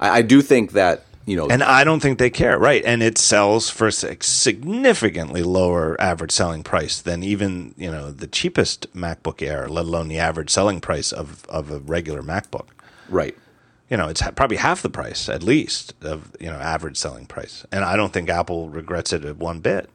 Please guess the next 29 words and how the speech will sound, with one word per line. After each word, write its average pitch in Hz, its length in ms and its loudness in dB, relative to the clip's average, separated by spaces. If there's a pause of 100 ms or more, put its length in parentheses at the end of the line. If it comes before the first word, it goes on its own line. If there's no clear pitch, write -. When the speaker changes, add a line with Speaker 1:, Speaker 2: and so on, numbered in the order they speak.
(300)
Speaker 2:
You 110 80 2
Speaker 1:
Yeah. 87 100 4
Speaker 2:
know? - 80 -12 (140)
Speaker 1:
Well, 123 260 4
they've 110 220 4
in-, 104 140 -2
increased, 104 580 -4
increased 87 320 -8
volume, 67 400 0
right? 67 300 -12
Um, 85 260 -2
Speaker 2:
Right. 76 220 -4 (360)
Speaker 1:
I, 127 200 4
I 139 120 6
think 151 280 2
the, 131 180 -2
the, 117 300 -2
the 117 100 6
only 131 180 8
thing, 110 420 2 (120)
the 110 140 4
only, 127 160 6
the 113 300 0
only, 120 260 4
like, 95 200 2
hesitation 95 640 -2
I 78 100 -2
have 78 300 -4
is 73 240 -6